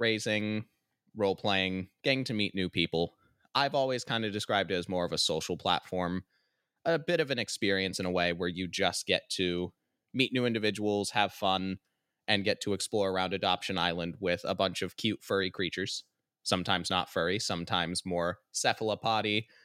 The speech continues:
sometimes more scaly. The point is, we have a lot of pets that you can role play with.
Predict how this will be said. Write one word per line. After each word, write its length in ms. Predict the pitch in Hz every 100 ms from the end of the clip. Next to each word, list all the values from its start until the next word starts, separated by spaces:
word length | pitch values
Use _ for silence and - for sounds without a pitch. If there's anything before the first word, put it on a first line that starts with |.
| _ _
sometimes 640 | - 98 92 95 90 90 -
more 180 | 90 87
scaly. 600 | - 107 104 101 101 - _ _ _ _ -
The 80 | 127
point 260 | 165 131
is, 160 | 113 110
we 120 | 120
have 100 | 110
a 40 |
lot 200 | 104 98
of 100 | 90
pets 240 | - 76 -
that 140 | 87
you 140 | 85 82
can 320 | 80 80 76 _ 92
role 180 | 82
play 280 | 78 90 78
with. 440 | 78 80 80 -